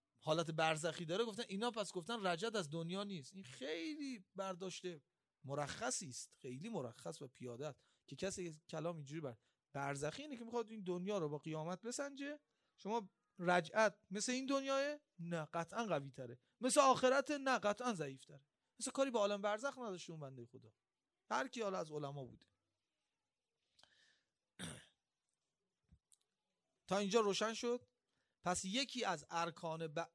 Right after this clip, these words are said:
رجعت احیاء اموات است. اموات احیا می‌شن. دو، که این امواتی که عرض کردم، این هم ائمه علیهم السلام، هم مؤمنین، هم کفار. اینا قطعی است، یعنی به لحاظ روایت اینا ضروری است.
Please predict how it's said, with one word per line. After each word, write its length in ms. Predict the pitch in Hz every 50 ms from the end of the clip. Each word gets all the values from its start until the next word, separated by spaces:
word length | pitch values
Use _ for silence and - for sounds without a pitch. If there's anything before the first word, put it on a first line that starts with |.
| - - - 156
رجعت 600 | 165 170 175 156 160 180 180 202 233 269 277 - _ - - _ _ _ _ _ _ _ _ _ _ _ _ -
احیاء 920 | 175 175 160 - - 165 170 196 220 233 233 214 185 - - 147 139 127 - _
اموات 720 | - 170 170 165 165 160 156 151 180 190 180 156 - -
است. 480 | 127 110 101 - - - - _ - - _ _ _ _ _ _ _ _ _ _ _ _ _ _ _ _ _ _ _ _ -
اموات 400 | 117 127 131 135 170 208 208 -
احیا 320 | - 117 104 107 107 98
می‌شن. 260 | 98 104 104 - - _ _ _ _ _ _ _ _ _ _ _ _ _ _ 131 139
دو، 460 | 170 226 269 294 294 269 247 240 - _ _ _ _ _ _ -
که 100 | 156 156
این 160 | 175 190 185 -
امواتی 420 | 160 147 147 143 175 185 180 170
که 100 | 156 147
عرض 200 | 135 135 123 -
کردم، 280 | - 139 143 185 196 175
این 100 | 156 156
هم 160 | 156 156 151
ائمه 320 | 139 135 127 127 139 170
علیهم 280 | 190 208 208 208 208 208
السلام، 420 | 208 196 - 190 185 196 196 185
هم 80 | 185 170
مؤمنین، 500 | 147 131 131 123 123 123 127 123 117 120 _ _ _ _
هم 180 | - 151 160 156 -
کفار. 420 | - 120 - - - 131 120 113 - _ _ _ _ _
اینا 240 | - 165 139 170 208
قطعی 460 | 208 - 156 143 127 - - - 147
است، 200 | 123 - - -
یعنی 260 | 156 - 123 143 151 - _ _ _ _ _ _
به 80 | - 127
لحاظ 320 | 127 131 127 131 127 120
روایت 300 | 127 117 123 123 170 190
اینا 160 | 180 175 180 190
ضروری 480 | 156 135 131 120 117 117 117 120 127
است. 160 | 117 - -